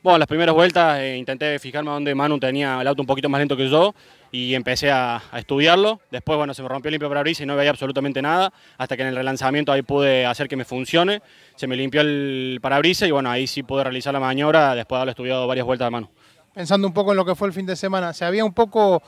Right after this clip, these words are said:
Speaker 2: trazado como estrategia tratar de clasificar a, atrás y ir de por, por todo en el sprint,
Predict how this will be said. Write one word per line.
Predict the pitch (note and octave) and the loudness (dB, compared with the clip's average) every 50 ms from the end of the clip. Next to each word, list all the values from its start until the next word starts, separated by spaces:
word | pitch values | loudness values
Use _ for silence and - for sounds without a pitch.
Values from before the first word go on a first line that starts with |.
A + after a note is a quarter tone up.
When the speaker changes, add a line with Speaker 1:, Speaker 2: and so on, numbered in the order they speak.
| - - _ | -10 -16 _
Speaker 2:
trazado | - F3+ F3 - A3+ A#3 A#3 G#3 | -4 -2 0 2 4 4 4 4
como | F#3+ G#3 G3 G3 | 2 0 0 0
estrategia | D#3+ G3 F#3 F3+ F#3+ C4+ A#3 C4 A3+ | 0 0 0 0 -2 -2 -2 -2 -2
tratar | - F#3+ F#3+ E3+ - G#3 G#3+ G#3 G3 - _ _ _ _ - | -2 -2 -2 0 0 2 2 2 0 -2 _ _ _ _ -6
de | F3 F#3+ | -4 -4
clasificar | E3 F3+ F3+ E3+ - F3+ E3 - F#3 E3+ - A3 A3 G#3+ | -2 -2 -4 -4 -4 -6 -6 -6 -4 0 2 2 4 4
a, | G3+ G3 F#3 | 2 0 -2
atrás | F#3+ F3 - G#3+ A#3+ A#3+ - - | -4 -4 -2 -2 -2 -2 -2 -4
y | G3 | -6
ir | G3 G3 G#3+ A3 G3 | -4 -4 -4 -4 -4
de | F#3+ F#3+ | -6 -6
por, | - - F#3 F3+ F3 E3+ E3 D#3+ D#3 D#3 _ - | -4 -4 -2 -2 -4 -6 -8 -12 -18 -20 _ -4
por | F#3 F3+ F3+ | -2 -2 0
todo | - A#3 A#3 A#3 | 2 2 4 4
en | G#3+ | 4
el | G3+ G3 F#3+ | 2 0 0
sprint, | E3 - A3+ C#4 E4+ F4 | -2 -2 -2 -2 -2 -2